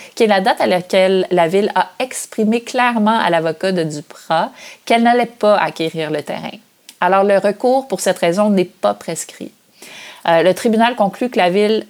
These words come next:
a agi de bonne foi. Cependant, il ne retient pas ses autres prétentions parce que les faits conjugués des restrictions découl-, des, découlant du règlement de zonage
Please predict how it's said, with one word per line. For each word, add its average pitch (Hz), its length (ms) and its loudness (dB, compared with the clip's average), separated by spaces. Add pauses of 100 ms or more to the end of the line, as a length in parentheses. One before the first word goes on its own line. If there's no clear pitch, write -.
(360)
a 175 240 0
agi 170 340 0
de 185 120 2
bonne 160 240 0
foi. 165 460 -2 (380)
Cependant, 214 920 2 (100)
il 190 160 2
ne 190 100 4
retient 180 360 2
pas 277 160 2
ses 220 200 2
autres 214 180 2
prétentions 190 680 -2
parce 214 280 -2
que 233 280 0
les 208 140 2
faits 277 220 -2
conjugués 262 540 0
des 220 120 0
restrictions 196 540 -2
découl-, 185 480 -2
des, 170 340 2
découlant 214 400 0
du 208 80 -4
règlement 180 720 -2
de 170 140 2
zonage 165 720 -2